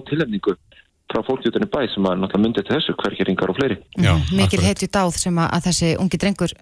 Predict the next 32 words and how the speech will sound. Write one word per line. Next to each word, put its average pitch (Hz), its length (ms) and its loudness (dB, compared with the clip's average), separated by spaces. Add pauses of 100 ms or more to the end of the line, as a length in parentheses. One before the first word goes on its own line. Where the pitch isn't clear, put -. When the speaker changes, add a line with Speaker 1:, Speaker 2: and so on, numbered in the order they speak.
Speaker 3:
sýndi. 247 320 0 (880)
Speaker 1:
Algjörlega. - 460 0 (540)
Ehm, 104 380 0 (100)
næsta 139 300 0
listanum 127 420 0
Birgit 147 460 -2
Rassjóver 113 680 0 (720)
sem 110 240 2
að 107 360 0
fór 135 260 0
fyrir 127 220 0
hópi 131 380 -2
kvenna 110 580 -2
sem 110 180 2
að 110 220 0 (540)
tók 131 120 0
svolítið 139 220 0
málin 151 200 0
í 131 60 0
sína 131 180 0
hendur 120 400 0
og 110 100 -6
kenndi 131 320 -2
úkraínskum 151 520 0
konum 127 380 0
sem - 140 0
voru 113 120 2
komnar 113 220 0
hingað 113 220 -2
til 104 100 0
lands 101 320 -2
á 107 80 -2